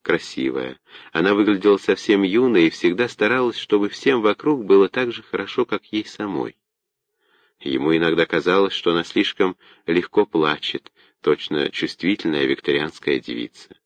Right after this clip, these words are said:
Он видел, как она расплакалась из-за грустной истории, связанной с делом, которое расследовал Фрэнк, и, что уж никак не вязалось с нынешним веком, из-за великолепного заката, когда солнце тонуло в золотых и багровых тучах.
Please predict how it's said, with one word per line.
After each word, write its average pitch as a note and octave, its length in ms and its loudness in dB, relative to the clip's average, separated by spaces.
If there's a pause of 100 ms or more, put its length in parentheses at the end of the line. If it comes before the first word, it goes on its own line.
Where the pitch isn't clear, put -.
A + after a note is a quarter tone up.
(420)
Он E2+ 160 2
видел, F#2+ 300 4
как G2 200 0
она F#2 140 2
расплакалась G2 760 0
из-за F#2 200 -2
грустной F#2+ 420 0
истории, A2+ 440 0
связанной G2 560 0
с - 80 -12
делом, B2+ 320 2
которое A#2 420 0
расследовал A2 640 0
Фрэнк, D2+ 420 -2 (460)
и, G#2 160 2
что - 240 -4
уж - 160 -4
никак C#2 300 -4
не C#2+ 100 0
вязалось C2+ 440 0
с - 100 -14
нынешним C2+ 420 -6
веком, G#2 420 0 (360)
из-за F#2 260 0
великолепного A2 680 2
заката, F2 640 -4
когда D2 340 -8
солнце - 480 -4
тонуло A2 500 -2 (300)
в C#2 100 -14
золотых D#2 580 -2
и F2 60 0
багровых D#2+ 500 -2
тучах. - 500 -10